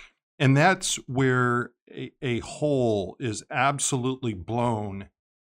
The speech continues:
in the homosexual argument, in the transgender argument. And I'm not even talking biblical. We haven't even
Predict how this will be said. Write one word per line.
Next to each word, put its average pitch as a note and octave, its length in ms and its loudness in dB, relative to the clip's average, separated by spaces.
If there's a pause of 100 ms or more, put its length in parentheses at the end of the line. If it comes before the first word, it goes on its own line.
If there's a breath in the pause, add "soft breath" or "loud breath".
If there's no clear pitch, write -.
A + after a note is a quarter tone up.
(140)
in A#2 280 -2
the F#2+ 80 -6
homosexual B2 680 -2
argument, B2 520 -4
in A2 160 -6
the G2+ 80 -8
transgender A#2+ 680 -4
argument. G#2 480 -4 (580)
And B2 80 2
I'm D#3+ 140 6
not G3+ 200 6
even E3+ 200 2
talking F#3 440 -2
biblical. D3+ 720 -6
We D3+ 160 -2
haven't F3+ 260 -4
even E3+ 220 -2